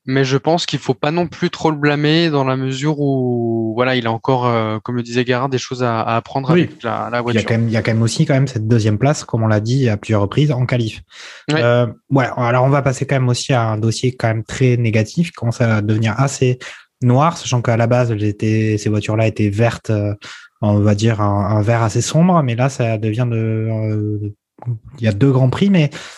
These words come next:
Speaker 2: mais ça se noircit, hein, pour, euh, Aston Martin et en particulier pour notre bon, euh, Vettel. On avait déjà dit qu'il fallait qu'il se fasse, euh, remonter les, les bretelles. Vettel, euh, là, euh,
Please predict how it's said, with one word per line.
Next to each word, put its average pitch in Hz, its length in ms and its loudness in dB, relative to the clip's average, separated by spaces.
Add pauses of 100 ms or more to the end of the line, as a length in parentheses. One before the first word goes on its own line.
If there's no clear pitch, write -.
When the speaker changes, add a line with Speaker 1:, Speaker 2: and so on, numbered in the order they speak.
(180)
Speaker 2:
mais 123 80 2
ça 147 160 0
se - 160 0
noircit, 131 560 2
hein, 113 400 -2
pour, 127 240 2
euh, 120 240 4
Aston 147 260 0
Martin 160 540 0 (800)
et 131 240 2
en 123 120 -2
particulier 135 600 0
pour 120 360 -2
notre 117 360 -2
bon, 120 480 2
euh, 104 460 0
Vettel. 127 400 2
On 147 100 4
avait 110 160 2
déjà 117 160 0
dit 127 220 -2
qu'il 110 340 -2
fallait 110 240 -2
qu'il - 180 -12
se - 60 -14
fasse, - 280 -4
euh, 110 180 0
remonter 117 340 2
les, 120 380 2 (340)
les 123 80 4
bretelles. 123 420 4
Vettel, 165 480 2
euh, 127 220 4
là, 139 600 2
euh, 120 40 -4